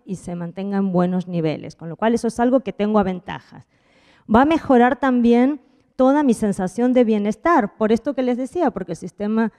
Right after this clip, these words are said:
nervioso le avisa a mi cuerpo que estoy haciendo una actividad y me va a abrir un montón de sensaciones que hasta ese momento, como estaba sedentario, no las tenía activas. Muy bien, ahora, ¿qué hace mejor para un diabético?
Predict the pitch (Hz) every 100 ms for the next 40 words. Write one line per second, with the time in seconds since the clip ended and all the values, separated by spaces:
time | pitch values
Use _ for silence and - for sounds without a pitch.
0 | _ _ _ _ - 220 233 247 262 247
1 | 302 277 190 196 247 - 196 202 214 240
2 | 262 285 269 277 254 202 - 214 220 208
3 | 202 247 269 262 254 233 233 240 262 254
4 | _ _ - 202 202 208 240 233 214 214
5 | 247 254 226 208 202 196 240 254 254 226
6 | 208 202 - 233 240 - 190 175 202 196
7 | 220 - 262 262 254 247 185 165 165 -
8 | 214 233 247 240 240 214 233 - 202 190
9 | 196 196 190 170 170 170 170 - 156 156
10 | - 147 - 226 _ _ _ _ _ _
11 | _ 233 277 190 - - - 269 247 202
12 | 180 160 _ _ _ _ _ _ 269 262
13 | 254 - 269 254 - 247 - 240 240 233
14 | 240 320 320 190 156